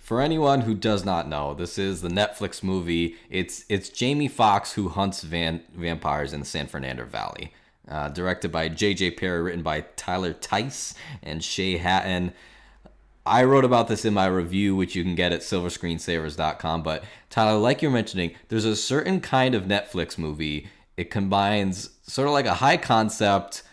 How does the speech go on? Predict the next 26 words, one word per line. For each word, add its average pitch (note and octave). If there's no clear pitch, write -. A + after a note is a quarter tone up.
movie E3+
stars, E3
but A#2+
who A#2
are A#2
not A#2+
giving C#3+
good A#2
performances. A#2
They're G2+
just G#2+
playing A2
uninteresting G#2
characters. B2+
Action C#3+
that D#3+
is, C3
like, A#2
decent C3
and F#2+
manic G#2
enough F2+
to F2+
keep A2
you G2
occupied, G#2+